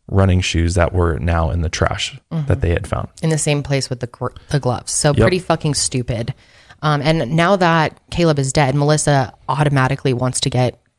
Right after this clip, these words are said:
Speaker 2: custody of the kids. It's her first priority. And she was actually able to expedite this process because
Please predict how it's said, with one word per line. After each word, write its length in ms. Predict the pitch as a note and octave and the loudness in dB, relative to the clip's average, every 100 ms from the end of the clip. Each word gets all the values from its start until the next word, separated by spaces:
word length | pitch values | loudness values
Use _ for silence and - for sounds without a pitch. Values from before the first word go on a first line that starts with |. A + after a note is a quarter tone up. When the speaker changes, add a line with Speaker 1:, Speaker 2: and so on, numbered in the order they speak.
| - | -6
Speaker 2:
custody 320 | - C3+ - | -2 0 -2
of 60 | B2+ | -4
the 80 | C3 | -4
kids. 300 | C3 A#2+ C3+ | -4 -6 -8
It's 160 | B2+ | -6
her 80 | C#3+ | -6
first 340 | C3+ D3+ D#3 - | -2 -2 -2 -4
priority. 500 | C#3 A#2+ A#2+ C3 - - - | -6 -4 -6 -8 -10 -18 -10
And 120 | - F3+ | -4 0
she 80 | |
was 140 | F#3 E3+ | 0 0
actually 380 | E3+ G3 - F3+ | 0 0 0 2
able 200 | E3 D#3 D#3+ | 2 0 -2
to 240 | - D3 | 0 -2
expedite 460 | - F3+ - D3+ D3 | 0 -2 0 0 0
this 120 | C#3 | -2
process 720 | - - D3+ C#3 - B2 C#3 - | -4 0 0 0 0 -2 -2 -4
because 640 | D#3 D3+ C#3+ C3 B2+ | -4 -2 0 0 -2